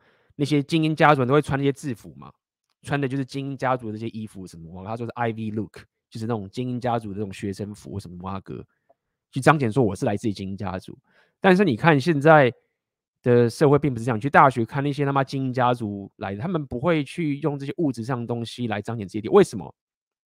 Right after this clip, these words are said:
这期跟我今天的直播讲很相信，因为现在我们生活已经过得很爽了，真的，就是说现在的生活是大家要得到物质上的享受，其实已经跟过去比很容易了，就很多可以办到了。干嘛你随便在路上面、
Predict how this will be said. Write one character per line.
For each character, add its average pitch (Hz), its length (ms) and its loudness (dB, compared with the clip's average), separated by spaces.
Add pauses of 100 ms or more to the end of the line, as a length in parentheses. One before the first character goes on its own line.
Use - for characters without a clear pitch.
(400)
这 156 100 -4
期 117 140 -8
跟 123 120 0
我 107 100 -2
今 117 100 -6
天 113 100 -2
的 - 20 -6
直 98 120 -12
播 104 340 -6
讲 92 160 -12
很 98 100 -18
相 95 180 -14
信， - 100 -12
因 151 100 -2
为 175 100 4
现 147 160 -2
在 147 60 4
我 113 60 2
们 98 80 -6
生 120 80 -2
活 104 60 -4
已 - 20 -6
经 101 80 -8
过 113 140 0
得 95 80 -8
很 - 100 -12
爽 - 320 -10
了， - 120 -20 (680)
真 110 180 -2
的， 104 140 -4
就 120 80 -6
是 113 140 -10
说 113 220 -2 (960)
现 196 240 6
在 180 160 8
的 151 80 8
生 151 200 -2
活 131 80 0
是 139 100 -2
大 175 280 6
家 143 360 4 (520)
要 170 200 8 (180)
得 123 200 2
到 139 300 2
物 202 120 4
质 123 120 0
上 143 120 2
的 131 80 0
享 85 280 -8
受， 104 280 -6 (340)
其 - 180 -8
实 120 160 -8
已 101 40 -6
经 143 260 -6
跟 147 200 -4
过 143 140 -2
去 123 40 -6
比 113 140 -4
很 123 260 -4
容 110 220 2
易 190 160 2
了， - 240 -8 (640)
就 208 100 4
很 170 120 2
多 220 100 8
可 202 80 6
以 180 40 8
办 160 180 4
到 160 160 2
了。 135 60 -2
干 180 180 2
嘛 190 160 0
你 165 80 -2
随 156 120 -6
便 185 80 -6
在 196 120 2
路 190 260 -2
上 185 160 -4
面、 185 260 -6